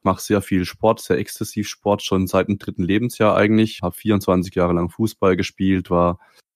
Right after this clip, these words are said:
jahrelang bei Freeletics dabei, unter anderem als Markenbotschafter und mache jetzt seit vielen, vielen Jahren CrossFit und bin auch für diverse Marken da eben, äh, ja, als Markenbotschafter unterwegs. Instagram ist eben so nebenher auch noch so ein,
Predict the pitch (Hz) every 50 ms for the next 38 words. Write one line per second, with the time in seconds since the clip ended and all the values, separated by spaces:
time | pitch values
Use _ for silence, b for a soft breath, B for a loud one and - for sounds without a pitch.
0 | _ _ _ _ _ - - 95 98 104 110 104 95 95 98 98 98 92 95 -
1 | - 98 95 104 113 117 104 - - - 95 101 101 98 101 98 95 95 90 87
2 | 85 92 95 95 95 92 85 87 87 - - 92 95 104 110 110 113 107 98 101
3 | 95 - - 104 98 95 - - 98 92 92 92 92 92 92 - - 95 92 -
4 | - - 127 117 120 113 - - 110 98 98 95 92 90 90 87 87 - - 107
5 | 117 - - - 85 - - - _ _ _ _ _ _ _ _ _ _ _ _
6 | _ _ _ _ _ _ _ - 107 104 101 - - 95 101 95 95 92 - -
7 | 92 98 87 92 90 92 92 - 90 87 82 82 85 92 98 - 107 92 95 92
8 | 90 - 95 95 90 92 92 90 85 - 87 87 87 87 87 78 85 90 92 -
9 | _ _ - 92 87 - - 90 85 95 110 123 127 113 113 113 110 - - 107
10 | 107 - - - 107 104 104 98 - 107 98 95 98 87 95 107 131 160 - -
11 | - - - - 107 110 - - 104 101 - - 95 95 95 92 92 - - 90
12 | 90 92 90 - 90 90 87 90 90 90 - 95 92 92 80 82 92 107 113 110
13 | - - 104 101 101 95